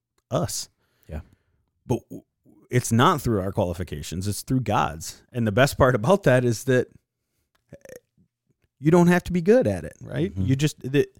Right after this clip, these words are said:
Speaker 1: the, the response is obedience. It's not quality, right? Um, it, <laughs> you, you don't, if, if things don't go according to plan,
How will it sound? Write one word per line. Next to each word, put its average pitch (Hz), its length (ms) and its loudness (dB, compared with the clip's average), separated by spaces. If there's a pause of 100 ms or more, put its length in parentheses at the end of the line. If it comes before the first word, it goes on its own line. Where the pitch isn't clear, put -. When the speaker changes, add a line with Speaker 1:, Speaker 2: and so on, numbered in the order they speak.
(600)
Speaker 1:
the, 120 320 -2
the 131 160 2
response 165 480 2
is 107 100 0
obedience. 101 720 0 (140)
It's 107 240 -6
not 123 260 0 (440)
quality, 98 680 -4 (300)
right? 92 280 -4 (240)
Um, 95 460 -2 (1120)
it, 107 220 -6 (920)
<laughs> - 920 -6
you, 104 160 -10 (260)
you 123 180 -2
don't, 135 280 6 (160)
if, 127 160 2
if 127 140 4
things 165 260 4
don't 143 220 4
go 123 400 6
according 127 380 2
to 98 100 -2
plan, 120 600 0